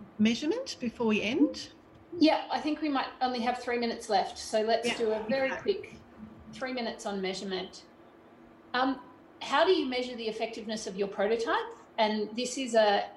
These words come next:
Speaker 2: how long is a piece of string question, because it actually depends on so many, so many things. Um, where you are in the process,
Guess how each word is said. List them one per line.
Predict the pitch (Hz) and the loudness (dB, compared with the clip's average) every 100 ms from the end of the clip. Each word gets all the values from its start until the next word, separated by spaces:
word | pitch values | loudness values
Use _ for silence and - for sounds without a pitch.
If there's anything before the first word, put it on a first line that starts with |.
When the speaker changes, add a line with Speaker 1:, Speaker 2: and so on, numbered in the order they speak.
| - | -6
Speaker 2:
how | 220 202 | 0 2
long | 202 196 | 4 2
is | 196 | 0
a | 190 | -2
piece | 190 185 | -2 -2
of | 190 | -2
string | 185 196 180 180 185 - | -4 -2 -2 0 -2 0
question, | 185 - 202 170 165 | -2 0 -2 -2 -2
because | 202 196 196 190 190 | -2 4 6 6 4
it | 208 | 2
actually | 196 196 208 | 2 2 2
depends | 190 185 185 180 180 - | 2 -2 -4 -4 -6 -4
on | - 190 185 | 0 2 0
so | - 180 | 0 0
many, | 175 175 175 | 0 -4 -6
so | - 175 | -6 -4
many | 175 | -2
things. | 175 165 143 - - - - - - | -4 -6 -6 -12 -16 -18 -20 -20 -4
Um, | 196 190 196 | 0 2 4
where | 226 | 6
you | 233 226 | 6 2
are | 196 | 2
in | 185 | 0
the | 175 | -4
process, | 190 247 - 440 - - - | 0 0 0 -4 -6 -12 -14